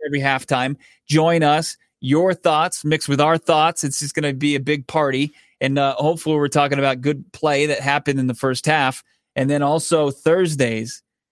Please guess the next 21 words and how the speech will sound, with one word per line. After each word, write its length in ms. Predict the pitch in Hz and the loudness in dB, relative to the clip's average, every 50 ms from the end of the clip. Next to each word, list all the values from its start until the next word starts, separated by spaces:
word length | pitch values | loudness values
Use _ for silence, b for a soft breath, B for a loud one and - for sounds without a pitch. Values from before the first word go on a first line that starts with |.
| _ _ _ - | _ _ _ -4
Alex 380 | 127 135 147 147 143 139 143 - | 0 0 2 2 2 0 0 -2
is 100 | 139 127 | -2 -2
going 280 | 135 143 143 143 139 131 | 0 0 0 0 0 0
to 80 | 139 131 | -2 -2
join 320 | 127 139 139 139 135 135 | 0 0 0 2 2 0
the 80 | 131 127 | 0 0
Locked 320 | 127 127 135 143 143 - - | 0 0 0 0 0 0 0
On 160 | 139 135 131 | 0 0 -2
N 120 | - 135 139 | -2 -2 -2
F 180 | 135 131 - | -2 -2 0
L 160 | 143 135 127 127 | 0 0 0 -2
crew, 440 | - - 160 165 180 190 190 190 | -4 -2 0 2 4 4 4 2
him 240 | 180 151 139 139 135 | 2 2 0 0 0
and 140 | 127 123 - | -2 -4 -2
Tyler, 420 | - 147 156 170 180 185 196 180 | 0 2 2 2 4 2 2 0
who 120 | 156 147 135 | 0 0 0
you 160 | 135 131 131 | 0 0 0
heard 160 | 135 135 135 135 | 0 0 0 0
on 120 | 127 120 | -2 -2
a 60 | 120 | -4
crossover. 720 | - - 160 165 170 170 - - 170 165 160 156 165 160 | -4 0 0 0 2 0 2 2 2 2 2 2 0 0